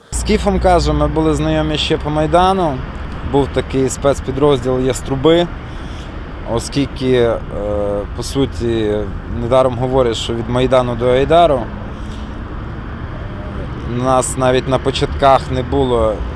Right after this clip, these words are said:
там ніяких ні рот, ні нічого. У нас не були призначені міністерствами, іменно призначені командири, а були командири, які заслуговували на це все,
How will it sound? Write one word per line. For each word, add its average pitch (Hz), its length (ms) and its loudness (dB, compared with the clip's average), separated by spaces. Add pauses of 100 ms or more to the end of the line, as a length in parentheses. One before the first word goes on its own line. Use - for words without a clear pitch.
(180)
там 110 180 0 (1000)
ніяких 127 500 2
ні 127 140 0
рот, 190 280 6 (300)
ні 120 100 -4
нічого. 139 800 2 (240)
У 120 40 -6
нас 120 220 -4 (340)
не 165 160 4
були 156 420 4
призначені 127 880 0
міністерствами, 147 1040 0
іменно 135 360 -2
призначені 127 720 0
командири, 120 580 0 (480)
а 120 80 2
були 147 220 4
командири, 156 600 4
які 135 200 0
заслуговували 127 840 2
на 113 120 -2
це 117 160 -2
все, 101 300 -2